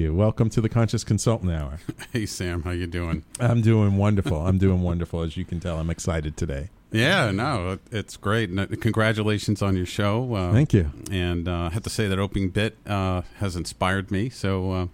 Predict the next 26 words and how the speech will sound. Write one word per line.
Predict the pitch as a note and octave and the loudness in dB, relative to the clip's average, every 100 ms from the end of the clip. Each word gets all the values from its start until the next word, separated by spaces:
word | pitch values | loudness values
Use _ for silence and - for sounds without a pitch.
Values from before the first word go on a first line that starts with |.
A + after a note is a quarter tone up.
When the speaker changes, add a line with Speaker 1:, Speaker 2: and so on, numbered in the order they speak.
| - - | -12 -10
Speaker 1:
Cool. | - - A2+ | -10 -2 0
Speaker 2:
excellent. | F#3 G3 F2 D2+ | 2 0 -2 -6
Totally | - G2 G2 F#2+ | -8 -4 -2 -2
in, | F#2 F2 - - - | -2 -4 -10 -16 -4
in | |
line | G2+ G2 F2+ | 0 2 2
with | E2 D#2+ | 0 -2
what | G2 | -2
I | F2 | 0
think | G#2 - | -2 -2
we're | F2 | -2
gonna | F2 E2+ D#2 - - - - | 0 -2 -4 -10 -20 -20 -2
chat | B2 G#2+ | 0 2
about | F2+ D#2 | 0 -4
today. | - E2 D#2+ F2+ - | -4 -6 -6 -8 2
Speaker 1:
Absolutely, | A#2 A2 - A2+ G#2+ E2 D#2+ | 2 4 2 4 4 2 -2
absolutely. | F#2+ A2 F#2 A#2+ G#2 F2+ D#2+ | 2 2 2 2 2 2 0
So | F2 D#3 C3+ - - - | 4 4 4 0 -10 2
I | F3+ | 6
always | B3+ G#3+ | 6 6
like | G#3+ - | 4 4
to | E3+ | 0
start | - D#3+ D#3 | 4 4 6
off | D3+ | 4
kind | - E3+ D3+ | 2 2 4
of, | D3 | 4